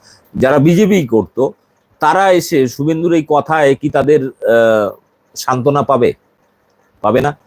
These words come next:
বরং বিজেপির এই শুভেন্দুর এই কথায় সেই হিন্দু পরিবার, অত্যাচারিত হিন্দু পরিবারগুলো মাথা গরম হবে।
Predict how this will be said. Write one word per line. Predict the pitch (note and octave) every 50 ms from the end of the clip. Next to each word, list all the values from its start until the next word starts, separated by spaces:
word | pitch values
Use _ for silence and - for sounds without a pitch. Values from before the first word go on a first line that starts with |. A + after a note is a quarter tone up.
| _ _ - - - - - - -
বরং | D3+ F#3 A3 A3 G3 E3+ D#3+ D3+ C#3+
বিজেপির | D3+ D#3 E3+ F#3+ E3 G3 G3 G3 F3
এই | F#3 F3+ F3+
শুভেন্দুর | - - D3+ D3+ E3+ E3 E3 F3 F#3 E3+
এই | E3 D#3 D3+
কথায় | - C3+ C3+ - - F3 D#3 B2+ A2+ A2+ C3+ - _ _ - - _ _
সেই | - - F3 F#3+ F#3+ F#3
হিন্দু | F3+ F3+ F3+ F#3 F#3 G3
পরিবার, | E3 E3+ F3 E3 D#3+ A#2+ A#2+ A2+ A#2
অত্যাচারিত | A#2+ A#2 - - C#3+ B2 D#3 D3+ D3 C#3 E3
হিন্দু | C#3+ C3 C3 C3+ C#3+ C#3
পরিবারগুলো | C3 C#3+ C#3+ C#3+ C#3+ D3+ C#3+ C3+ C3 C#3 C3+ B2 B2
মাথা | B2+ B2+ B2+ A#2 - C#3+
গরম | C#3 C#3+ C#3+ C3+ C3+
হবে। | C3 B2 A#2+